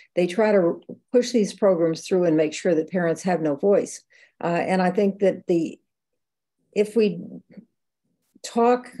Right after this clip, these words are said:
correctly to parents, they will understand that they have power, they have many allies, and they have to get organized and say, "We want to get on the ballot." That's the thing that the right-wingers hate the most. Uh, there was going to be, Betsy DeVos was pushing,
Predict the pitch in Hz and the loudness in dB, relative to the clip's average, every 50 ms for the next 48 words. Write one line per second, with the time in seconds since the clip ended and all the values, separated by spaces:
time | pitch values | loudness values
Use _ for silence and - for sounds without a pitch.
0 | 208 - - - - 196 185 190 196 208 208 214 185 165 165 165 165 - 196 202 | -10 -10 -8 -4 0 2 2 4 2 2 2 2 2 4 4 2 0 -2 -4 -2
1 | 190 180 165 135 147 - - - - 180 190 185 185 180 170 180 185 175 170 170 | -2 0 -2 -4 -6 -8 -8 -4 0 2 2 4 4 2 2 0 0 -2 -2 -4
2 | - - 185 180 175 160 156 151 156 190 202 196 185 175 208 226 240 247 233 - | -2 0 0 2 2 0 -2 0 0 2 4 4 2 2 0 0 0 0 -2 -4
3 | - 196 180 147 139 135 135 143 185 185 - _ _ _ _ _ - 175 180 185 | -6 -4 -2 -2 0 0 0 -2 -2 -4 -8 _ _ _ _ _ -2 0 0 0
4 | 175 170 185 214 247 262 254 208 170 151 147 147 143 147 151 160 190 - - _ | 2 2 2 4 4 6 4 4 2 2 0 0 0 2 2 0 0 -2 -6 _
5 | _ _ _ - 185 190 190 202 208 214 226 220 233 196 165 208 202 - 196 214 | _ _ _ -4 -2 0 2 2 4 2 2 0 -2 0 0 0 2 2 4 4
6 | 247 247 240 220 190 165 156 151 160 185 185 - _ _ _ _ - 190 190 185 | 4 4 4 4 2 2 2 2 2 0 0 -4 _ _ _ _ -6 -2 -2 -2
7 | 185 - 226 208 196 185 226 247 226 240 247 240 233 240 240 240 233 233 226 - | 0 0 2 2 4 4 4 4 6 4 4 4 4 4 4 4 4 2 2 2
8 | 233 247 240 196 139 - - _ _ _ - 160 208 220 254 254 185 - - - | 2 2 2 0 -2 -4 -6 _ _ _ -8 -2 0 2 2 0 -2 -4 -4 -2
9 | 247 240 240 240 226 220 214 185 196 185 - 185 185 180 180 180 - 180 185 196 | 0 2 2 4 4 4 4 4 2 0 0 2 2 2 0 -2 -2 0 0 2
10 | 208 202 202 - 202 190 185 180 170 165 - - - 196 190 185 185 185 - 185 | 2 2 2 2 2 2 4 4 4 4 2 0 -2 0 0 0 0 -2 -6 -4
11 | 180 180 190 185 170 - - - - _ - - - - _ - - 190 185 190 | 0 2 2 2 2 2 -2 -6 -12 _ -20 -20 -20 -20 _ -4 0 2 2 4
12 | 202 196 196 202 185 190 202 196 202 185 202 202 202 190 - - - - - 175 | 4 4 4 4 2 4 4 4 4 4 2 2 2 0 -2 -8 -14 -12 -12 -8
13 | 160 170 208 214 214 - 208 175 175 180 185 202 202 196 - 208 160 156 - - | -2 0 0 0 0 0 0 0 2 2 2 2 0 0 2 0 0 0 0 -2
14 | 226 196 185 - 190 170 170 160 - | -2 0 0 0 0 0 0 -2 -4